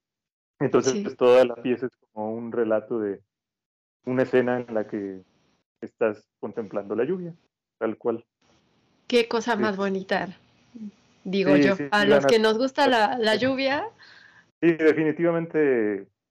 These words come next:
Speaker 1: la naturaleza siempre es un, este, material inacabable de,
Speaker 2: Sí,
Speaker 1: de inspiración.
Speaker 2: sí, sí.
Speaker 1: Ahora, Mar del Norte,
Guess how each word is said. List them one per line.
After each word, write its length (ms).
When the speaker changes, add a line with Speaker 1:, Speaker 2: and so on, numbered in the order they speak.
Speaker 1:
la 100
naturaleza 540
siempre 480
es 220
un, 340
este, 880
material 960
inacabable 760
de, 260
Speaker 2:
Sí, 120
Speaker 1:
de 60
inspiración. 560
Speaker 2:
sí, 80
sí. 160
Speaker 1:
Ahora, 640
Mar 300
del 160
Norte, 400